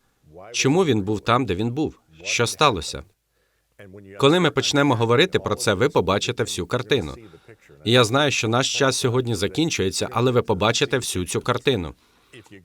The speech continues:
Якщо ви повернетесь до двадцять восьмого розділу, дозвольте мені показати вам ситуацію, в якій опинився Давид.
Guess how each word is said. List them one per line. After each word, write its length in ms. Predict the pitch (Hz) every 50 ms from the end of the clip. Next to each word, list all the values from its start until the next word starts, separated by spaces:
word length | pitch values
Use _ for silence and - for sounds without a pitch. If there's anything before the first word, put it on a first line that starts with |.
| 107 123 143 151 131 - 143 139 135 _ - -
Якщо 340 | - 117 120 - - 165 180
ви 100 | 165 156
повернетесь 580 | 117 - 120 120 117 123 135 135 - 131 110 95
до 100 | 113 110
двадцять 400 | 101 113 127 127 - 131 - -
восьмого 420 | 131 170 170 - 147 117 107 113
розділу, 400 | 113 107 98 87 104 95 95 92
дозвольте 440 | 87 104 95 113 147 170 160 - 151
мені 160 | 143 135 123
показати 500 | - 120 110 - 120 101 123 135 135 143
вам 120 | 127 117
ситуацію, 560 | 110 - 123 - - 113 117 135 - - 143 110
в 20 |
якій 260 | 95 95 95 - 131
опинився 480 | 131 123 - 101 92 90 87 - - 104
Давид. 380 | 110 131 135 139 92 76 -